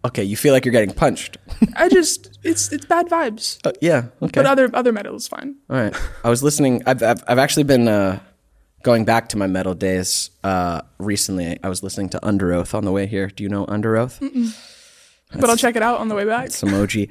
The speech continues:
Speaker 1: I think they're Christian, to be <laughs> honest, which
Speaker 2: A
Speaker 1: I, I
Speaker 2: Christian metal band?
Speaker 1: There's a lot of them. Like, I didn't know this, but I think they're Christian. Sometimes their lyrics pop through, and I'm like, "Are they screaming about Jesus?" <laughs> But I just like their, their breakdowns and their screaming. It's, it's good times. It was
Speaker 2: Sick.
Speaker 1: from my,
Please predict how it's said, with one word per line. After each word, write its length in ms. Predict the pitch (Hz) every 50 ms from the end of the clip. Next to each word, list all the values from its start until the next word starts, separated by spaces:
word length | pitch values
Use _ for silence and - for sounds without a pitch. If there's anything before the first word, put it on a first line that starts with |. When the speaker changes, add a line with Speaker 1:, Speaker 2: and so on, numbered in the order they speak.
| - -
Speaker 1:
I 60 | - -
think 240 | - 226 311 -
they're 100 | - 392
Christian, 560 | - - - - 110 104 - - 180 190 196 202
to 100 | - 185
be 80 | 208 220 - -
<laughs> 80 | -
honest, 340 | - 247 - - 285 - -
which 160 | 165 147 151
Speaker 2:
A 60 | 226
Speaker 1:
I, 40 | 143
I 40 | -
Speaker 2:
Christian 640 | 135 - 269 277 294 302 - - 320 311 311 302 277
metal 240 | 247 240 269 285 294
band? 420 | 294 285 302 330 339 339 330 - _ -
Speaker 1:
There's 200 | 190 185 208 220
a 80 | 311 302
lot 260 | 180 165 160 175 170
of 120 | 160 135
them. 140 | 139 113 - - - -
Like, 140 | 151 170 - -
I 100 | 160 -
didn't 300 | 302 - 254 - 160 165
know 520 | 160 175 202 214 202 175 160 147 135 123
this, 360 | 123 117 131 123 120 110 -
but 100 | - 135
I 60 | 131 -
think 240 | - - - 415 523 508 523 508
they're 100 | 453 -
Christian. 480 | - 277 330 - - 170 156 139 143
Sometimes 360 | - 254 285 - 359 349 349 -
their 100 | 262 214
lyrics 300 | 190 190 208 240 254 -
pop 240 | - 277 - - -
through, 160 | 330 330 330
and 100 | 277 202
I'm 80 | 190
like, 160 | 175 160 160 - - - _ _ _ _ _ _ _ _ _ _ _ _ _ _ _ _ - - - - - - - -
"Are 60 | 160
they 240 | - - - 392 370
screaming 800 | 370 - - - - 143 143 135 139 147 165 180 214 240 262 285
about 260 | 214 135 131 123 117 -
Jesus?" 600 | - 127 127 123 - 151 180 226 392 370 339 247 -
<laughs> 60 | 285 - 240 269 - 262 269 269 - - 226 247 - 233 196 - -
But 300 | - 175 151 139 135 -
I 80 | 127 135
just 220 | 135 139 139 - -
like 220 | 123 117 113 -
their, 340 | - 110 107 107 104 104 -
their 160 | 95 113 107
breakdowns 480 | - 104 98 92 - - 87 90 92 95
and 80 | 92 85
their 80 | 90
screaming. 420 | 87 - - 90 87 85 87 85 95
It's, 280 | 98 - - - - _
it's 140 | - 107 -
good 160 | - - 143
times. 320 | - - 87 90 98 - -
It 80 | -
was 120 | 143 143 -
Speaker 2:
Sick. 80 | -
Speaker 1:
from 180 | - 170 143 131
my, 300 | 120 107 98 95 95